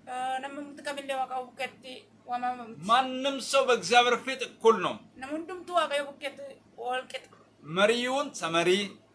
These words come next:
Speaker 1: Dura bu'aa ta'u ta-,
Speaker 2: ገዢውን
Speaker 1: kan
Speaker 2: ተገዢ፣
Speaker 1: geggeessu. Bitamaa ta'u kan bitu.
Speaker 2: ባሪያ አሳዳሪውን ባሪያ፣
Speaker 1: Garbaa kan ta'u si-, ee, midira bad-,
Speaker 2: ሰራተኛ ወይም አሰሪም ቢሆን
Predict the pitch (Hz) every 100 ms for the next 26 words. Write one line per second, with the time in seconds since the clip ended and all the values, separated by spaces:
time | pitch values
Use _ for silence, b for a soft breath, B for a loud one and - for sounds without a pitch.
0 | _ - 254 247 285 285 302 285 - 226
1 | 233 226 220 208 214 190 254 277 277 233
2 | 180 190 175 151 220 220 226 - _ _
3 | _ _ _ _ - 254 277 285 285 294
4 | 311 247 226 226 - _ _ _ _ _
5 | _ _ 170 202 233 240 240 233 247 254
6 | 254 208 170 175 185 208 196 - _ -
7 | _ _ _ - - 247 240 247 247 247
8 | 262 254 247 233 277 277 - 233 214 -
9 | - 220 220 214 208 214 214 220 208 220
10 | 220 - _ - 220 - 196 214 220 240
11 | 247 254 247 247 240 240 208 - 233 233
12 | 226 240 277